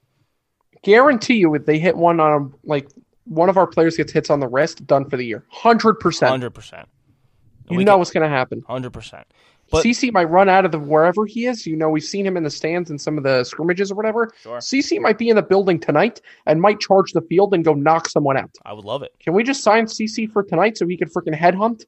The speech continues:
Speaker 2: I would love
Speaker 1: Not
Speaker 2: it.
Speaker 1: that I'm, you know, uh, you know, all
Speaker 2: Advocate
Speaker 1: for
Speaker 2: of that?
Speaker 1: headhunting. I,
Speaker 2: Yeah.
Speaker 1: I'm, yeah, I'm not. That's the word. I'm not an advocate for headhunting. But, you know, when you say something like that,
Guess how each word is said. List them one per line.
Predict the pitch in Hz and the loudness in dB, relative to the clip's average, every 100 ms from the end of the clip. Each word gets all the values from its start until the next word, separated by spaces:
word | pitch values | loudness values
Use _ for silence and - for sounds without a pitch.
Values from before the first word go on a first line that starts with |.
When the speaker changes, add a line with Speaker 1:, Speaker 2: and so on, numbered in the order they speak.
| _ | _
Speaker 2:
I | - | -16
would | 95 | -10
love | 101 | -2
Speaker 1:
Not | 180 220 | 0 2
Speaker 2:
it. | |
Speaker 1:
that | 208 | 2
I'm, | 196 175 | 2 2
you | 160 | 2
know, | 151 139 - _ _ _ - | 2 0 -6 _ _ _ -6
uh, | 135 127 120 123 - - _ _ _ _ _ _ _ - | -2 0 0 -4 -12 -20 _ _ _ _ _ _ _ -12
you | |
know, | 135 113 - - | -8 -8 -10 -6
all | 143 | 0
Speaker 2:
Advocate | 147 135 147 | 0 0 -2
Speaker 1:
for | 139 135 | -2 -4
Speaker 2:
of | 120 | -2
that? | 123 131 | -4 -4
Speaker 1:
headhunting. | 131 135 | -4 -2
I, | 131 | -4
Speaker 2:
Yeah. | - - | -6 -6
Speaker 1:
I'm, | 147 143 - _ - | -4 -4 -10 _ -6
yeah, | 156 147 | -2 -2
I'm | |
not. | 143 170 139 | 2 2 4
That's | 147 165 | 2 0
the | 175 | -4
word. | - 123 123 | -4 -6 -4
I'm | 139 | 2
not | 165 | 2
an | 214 | 4
advocate | 202 196 208 - | 2 0 -10 -8
for | - | -4
headhunting. | 175 196 151 123 117 127 _ _ _ | 0 2 0 -4 -6 -8 _ _ _
But, | 147 139 | -2 -2
you | 147 | -2
know, | 131 127 _ _ _ _ | -2 -4 _ _ _ _
when | 165 | -2
you | 180 269 | 0 0
say | 277 262 233 | 2 2 2
something | - 208 196 180 156 | 2 0 2 -2 0
like | 135 135 | -2 -2
that, | 139 123 - | -2 -2 -4